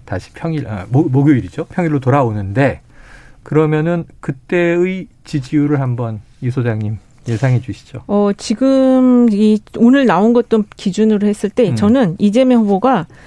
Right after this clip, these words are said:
Speaker 2: 삼십칠,
Speaker 1: 어.
Speaker 2: 윤석열 후보가 삼십육 이렇게 될 것 같아요.
Speaker 1: 피디님 적고 계시죠?
Speaker 2: <laughs>
Speaker 1: 이거 적어놓으세요. 이재명 삼십칠, 어, 윤석열
Speaker 2: 윤석열
Speaker 1: 삼십육.
Speaker 2: 삼십육.
Speaker 1: 자,
Speaker 2: 아,
Speaker 1: 그럼
Speaker 2: 안-, 안철수 후보까지
Speaker 1: 안철수도
Speaker 2: 하나요?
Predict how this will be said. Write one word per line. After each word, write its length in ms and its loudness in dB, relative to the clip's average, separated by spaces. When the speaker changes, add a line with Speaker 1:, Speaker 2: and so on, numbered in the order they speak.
Speaker 2:
삼십칠, 1080 -2
Speaker 1:
어. 220 0
Speaker 2:
윤석열 680 4
후보가 480 0
삼십육 840 0
이렇게 200 2
될 100 -6
것 120 -12
같아요. 360 -16
Speaker 1:
피디님 340 0
적고 220 2
계시죠? 280 2
Speaker 2:
<laughs> 260 0
Speaker 1:
이거 80 0
적어놓으세요. 720 0
이재명 600 -2
삼십칠, 880 -2
어, 180 0
윤석열 500 2
Speaker 2:
윤석열 20 -4
Speaker 1:
삼십육. 360 -2
Speaker 2:
삼십육. 400 0
Speaker 1:
자, 140 -2
Speaker 2:
아, 80 -2
Speaker 1:
그럼 200 2
Speaker 2:
안-, 60 -12
안철수 260 0
후보까지 340 -4
Speaker 1:
안철수도 540 0
Speaker 2:
하나요? 160 2